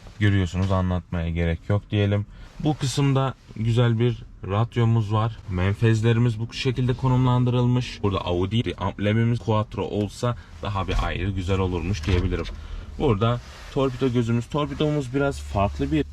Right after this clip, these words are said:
yapıya sahip. Direkt burası düz, farklı bir torpido olmuş diyebilirim.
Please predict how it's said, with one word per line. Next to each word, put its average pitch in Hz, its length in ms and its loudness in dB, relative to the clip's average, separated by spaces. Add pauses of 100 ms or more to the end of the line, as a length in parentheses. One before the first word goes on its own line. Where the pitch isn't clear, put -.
(140)
yapıya 104 380 2
sahip. 135 360 0 (220)
Direkt 104 220 0
burası 98 380 -2
düz, 113 300 2
farklı 104 420 -2
bir 110 60 -2
torpido 101 480 0
olmuş 92 480 2
diyebilirim. 95 480 -2